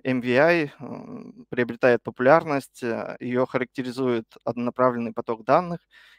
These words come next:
и неизменяемые объекты между view и моделью.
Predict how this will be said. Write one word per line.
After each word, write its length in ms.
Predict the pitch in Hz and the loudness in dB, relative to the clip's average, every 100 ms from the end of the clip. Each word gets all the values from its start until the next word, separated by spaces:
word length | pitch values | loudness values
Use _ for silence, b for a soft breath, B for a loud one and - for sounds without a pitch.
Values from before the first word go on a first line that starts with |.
| _ | _
и 560 | - 131 143 135 123 151 - | -6 -2 0 0 -2 -4 -10
неизменяемые 840 | 123 123 117 117 117 127 123 120 - | -6 -4 -4 -4 -2 0 0 -4 -6
объекты 600 | 117 117 113 - - 113 _ | -6 -4 -6 -6 -12 -20 _
между 380 | 120 120 110 107 | -6 -6 -8 -14
view 340 | 117 139 127 | -10 -8 -8
и 300 | - _ 123 | -10 _ -6
моделью. 480 | 117 117 110 101 | -6 -2 -2 -2